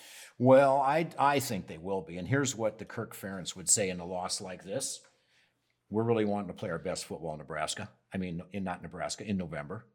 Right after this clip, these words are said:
You know, so he said, "We're all, we're gonna look forward." And Iowa's lost a ton of early season games like this where you just, as an Iowa fan, <laughs> just wanted to go, "Oh my gosh." And I can feel the pain for Nebraska after actually having that big league. But you know what?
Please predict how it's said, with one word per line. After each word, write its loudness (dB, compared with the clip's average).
You -6
know, -2
so 0
he 4
said, 2
"We're 4
all, 6
we're -8
gonna 2
look 0
forward." -2
And -4
Iowa's 6
lost -4
a -6
ton -2
of 0
early -4
season -4
games -10
like -10
this -12
where -8
you -8
just, -8
as -6
an -8
Iowa -8
fan, -10
<laughs> -
just -8
wanted -10
to -10
go, -10
"Oh 4
my -2
gosh." -10
And -2
I 2
can -2
feel 4
the 2
pain 2
for -6
Nebraska -4
after -6
actually -6
having -2
that -6
big -8
league. -10
But -10
you -6
know -2
what? -4